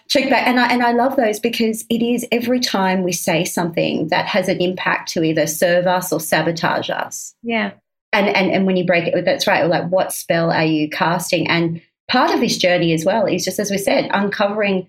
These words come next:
Speaker 1: things that we want to change about ourselves, which is, again, another piece of self-awareness I love, because a lot of us go through life thinking,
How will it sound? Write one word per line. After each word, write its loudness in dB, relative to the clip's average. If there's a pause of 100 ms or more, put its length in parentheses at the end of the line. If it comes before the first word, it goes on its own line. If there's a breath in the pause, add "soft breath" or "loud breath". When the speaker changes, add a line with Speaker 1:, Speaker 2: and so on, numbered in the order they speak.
(240)
Speaker 1:
things 0
that 0
we 0
want 0
to -2
change 0
about 0
ourselves, 0
which -2
is, -2
again, 0
another 0
piece -4
of -8
self-awareness -2
I 0
love, 0
because -2
a 2
lot 0
of 0
us 0
go 2
through -2
life 2
thinking, -2